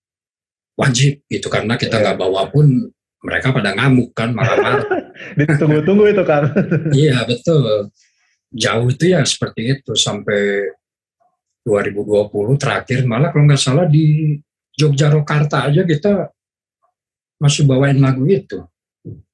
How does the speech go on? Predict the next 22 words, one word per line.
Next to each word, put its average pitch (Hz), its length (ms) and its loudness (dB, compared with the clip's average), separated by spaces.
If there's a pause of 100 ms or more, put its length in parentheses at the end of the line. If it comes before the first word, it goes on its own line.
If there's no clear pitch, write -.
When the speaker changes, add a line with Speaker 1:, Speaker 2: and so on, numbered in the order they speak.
(320)
Speaker 1:
Jauh 113 400 -2
itu. 98 240 -6 (1500)
Speaker 2:
Oke. - 640 -8 (400)
Kemudian, 139 640 2
eh, 120 400 2
ini 143 160 2
yang - 80 -6
tadi 123 80 0
saya 117 480 2
sempat 117 400 -4 (800)
tanyakan 110 480 -2
ya, 110 140 0 (180)
eh, 117 160 2
sempat 107 240 -4
tanyakan, 95 400 -2
sempat, 107 560 0
eh, 104 320 2
lontarkan 117 480 0
juga 123 240 4
nih 117 160 2
lagu 110 240 2
yang 117 240 2